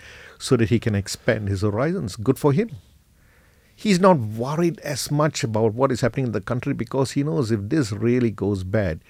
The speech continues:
he knows he has options. How many young people have the options that my children have? That they can go somewhere else if they wish.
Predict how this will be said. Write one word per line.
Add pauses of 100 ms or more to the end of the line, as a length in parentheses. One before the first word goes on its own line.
(320)
he
knows
he
has
options. (2000)
How
many
young
people (200)
have
the
options
that
my
children
have? (1040)
That
they
can
go
somewhere
else
if
they
wish.